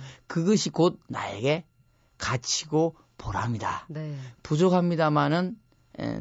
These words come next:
Speaker 1: 그렇게 한 거고 이것이 교육 영화이기 때문에
Speaker 2: 음.
Speaker 1: 또 가능했지 않았나 싶습니다.
Speaker 2: 네. 그 영화 이야기를 잠깐 해보면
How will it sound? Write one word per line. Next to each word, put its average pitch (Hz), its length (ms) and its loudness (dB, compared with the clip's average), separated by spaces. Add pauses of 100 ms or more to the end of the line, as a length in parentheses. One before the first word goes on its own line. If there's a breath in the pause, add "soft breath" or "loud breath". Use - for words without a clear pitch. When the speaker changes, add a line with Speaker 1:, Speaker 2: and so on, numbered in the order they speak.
Speaker 1:
그렇게 143 240 0
한 117 200 0
거고 120 280 -2
이것이 180 380 4
교육 226 340 6
영화이기 175 400 4
때문에 127 680 4
Speaker 2:
음. 160 440 -12 (160)
Speaker 1:
또 147 120 0
가능했지 120 580 0
않았나 110 280 -2
싶습니다. 104 580 -6
Speaker 2:
네. 123 480 -12 (500 loud breath)
그 214 360 0
영화 240 280 4
이야기를 220 540 0
잠깐 180 380 -4
해보면 160 880 -2